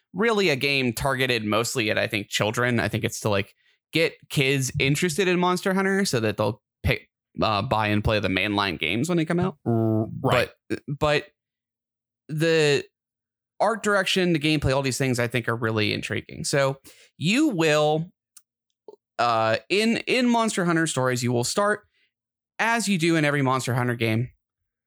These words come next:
Speaker 1: in a town hub. There will be multiple town hubs as you progress through the game.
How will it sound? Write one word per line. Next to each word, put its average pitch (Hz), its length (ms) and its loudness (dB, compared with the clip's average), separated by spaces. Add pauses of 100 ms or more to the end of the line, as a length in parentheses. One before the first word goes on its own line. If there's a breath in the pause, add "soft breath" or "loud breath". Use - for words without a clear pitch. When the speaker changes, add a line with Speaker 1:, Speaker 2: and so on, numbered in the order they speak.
(160)
Speaker 1:
in 247 120 0
a 135 60 0
town 120 340 4
hub. 104 340 0 (400)
There 113 80 0
will 117 80 0
be 110 140 0
multiple 123 440 0
town 117 300 0
hubs 180 540 -2 (260)
as 104 160 -2
you 117 60 -6
progress 104 400 -4
through 110 100 -8
the 117 80 -6
game. 208 440 -2